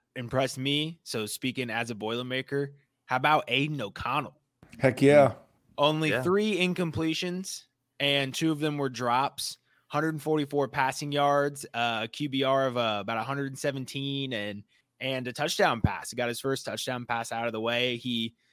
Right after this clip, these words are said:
Speaker 1: he commanded the offense with a lot of poise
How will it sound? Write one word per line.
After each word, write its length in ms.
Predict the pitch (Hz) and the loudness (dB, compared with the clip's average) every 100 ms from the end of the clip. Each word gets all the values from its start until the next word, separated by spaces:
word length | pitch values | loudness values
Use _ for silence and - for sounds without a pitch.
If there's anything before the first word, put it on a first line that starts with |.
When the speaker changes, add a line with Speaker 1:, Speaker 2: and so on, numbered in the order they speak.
| _ | _
Speaker 1:
he 160 | 175 | -2
commanded 460 | - 165 151 190 226 | 0 0 2 2 2
the 120 | 127 | 4
offense 560 | 120 147 156 165 165 - | 4 4 2 0 0 -2
with 320 | 135 120 - - | 0 0 -2 -6
a 80 | 123 | -4
lot 300 | 120 143 156 | 2 2 2
of 120 | - | 0
poise 560 | 143 143 151 165 - | 0 2 0 -2 -6